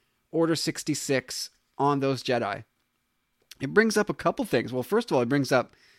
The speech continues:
uh, I'm imagining how this is gonna play out. I'm, I don't know if the clones are gonna just automatically turn and start shooting at the Inquisitors.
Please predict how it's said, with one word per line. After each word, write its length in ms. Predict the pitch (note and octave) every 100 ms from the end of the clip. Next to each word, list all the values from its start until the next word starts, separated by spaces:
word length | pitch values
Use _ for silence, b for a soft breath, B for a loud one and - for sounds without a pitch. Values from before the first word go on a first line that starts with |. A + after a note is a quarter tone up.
| b b b b b _ _ _ _ _ _ _ _ -
uh, 100 | A#2 - - -
I'm 180 | C3+
imagining 360 | F#3 C3 C3+ C3+
how 120 | B2
this 160 | C3 A#2+
is 40 |
gonna 140 | A#2 G2
play 260 | - G#2
out. 300 | E3 D3+ - -
I'm, 180 | B2+ C3 -
I 120 | A#2+
don't 140 | B2+ B2
know 120 | A#2+
if 300 | A#2 - - -
the 100 | A#2
clones 320 | - C3+ C3
are 20 |
gonna 280 | B2 A#2+ A2+ G#2
just 280 | A#2+ A2 - -
automatically 680 | A#2+ B2 A#2 A#2 A#2 A2+ -
turn 460 | - C#3 C#3+ F#3+ A3 _ _ _ _ _ _ _ _ _ _
and 80 | B2+
start 240 | C#3+ C3
shooting 360 | - - D3 C#3
at 80 | B2
the 80 | A#2+
Inquisitors. 680 | G2+ C3 C#3 G3+ C4 -